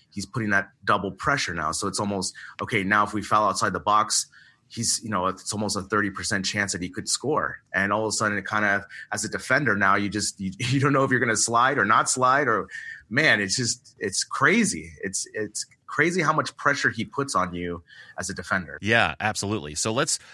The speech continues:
Speaker 2: get into the second goal, which was not that much later. It was about five minutes later on the thirty-second minute. And Coutinho's playmaking on this, for me, really stood out. It was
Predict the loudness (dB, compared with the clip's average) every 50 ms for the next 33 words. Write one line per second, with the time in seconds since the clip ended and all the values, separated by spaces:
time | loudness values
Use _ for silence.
0 | -20 -18 _ 0 2 2 2 2 0 -2 -2 -2 -2 -2 0 0 0 0 0 -4
1 | -8 -6 -6 -4 -4 -2 -4 -4 -4 -4 -6 -6 -4 -4 -4 -2 -2 -2 -4 -6
2 | -12 -10 -6 -2 0 2 2 2 0 0 0 0 0 0 -2 0 0 0 0 -2
3 | -4 0 2 4 4 4 2 2 0 -2 0 0 0 0 0 0 2 2 2 2
4 | 2 2 0 0 0 0 0 2 2 2 2 0 0 -2 -4 -8 -12 -4 -2 -2
5 | -2 0 0 0 0 0 0 -2 -4 -2 0 0 0 -2 -4 _ -14 -20 -20 -18
6 | -6 2 4 4 4 4 0 -6 -6 -6 -4 0 0 2 2 4 2 2 2 0
7 | -2 -4 -2 0 2 2 2 2 0 0 -2 -2 -4 -4 -4 -6 -8 -12 _ -10
8 | -4 -2 -2 -2 0 0 0 0 0 0 -2 -6 -4 -4 -2 0 2 2 2 2
9 | 2 0 0 -2 -2 -2 -2 -4 -4 -2 -2 0 2 2 0 0 -2 -4 -4 -6
10 | -4 -4 -2 -2 -2 -2 -4 -6 -8